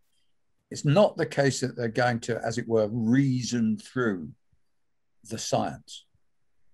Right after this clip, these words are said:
That's too hard. But yes, where to turn to get the opinion. I do think there's a sort of in-between category of people. Uh, I mean, people who mediate between the experts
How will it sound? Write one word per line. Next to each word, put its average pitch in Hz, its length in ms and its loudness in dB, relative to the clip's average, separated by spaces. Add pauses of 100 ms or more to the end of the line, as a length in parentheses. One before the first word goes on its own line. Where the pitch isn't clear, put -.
(160)
That's - 220 -8
too - 260 -6
hard. 85 300 -10 (760)
But 131 140 -4
yes, 139 260 4
where 127 180 -2
to - 160 -12
turn 110 280 -4
to - 100 -20
get - 220 -8 (120)
the 95 100 -10
opinion. - 320 -8 (460)
I 190 120 8
do 254 280 6
think 247 300 2
there's 185 220 6
a 165 60 -2
sort 180 300 2
of 139 140 -4 (220)
in-between 156 960 0
category 110 480 -8
of - 160 -20
people. - 340 -14 (1300)
Uh, - 140 0 (180)
I 143 160 6
mean, 147 260 2
people 156 400 0
who 127 160 4
mediate 131 800 -2 (640)
between 123 380 4
the 117 140 6
experts - 800 -6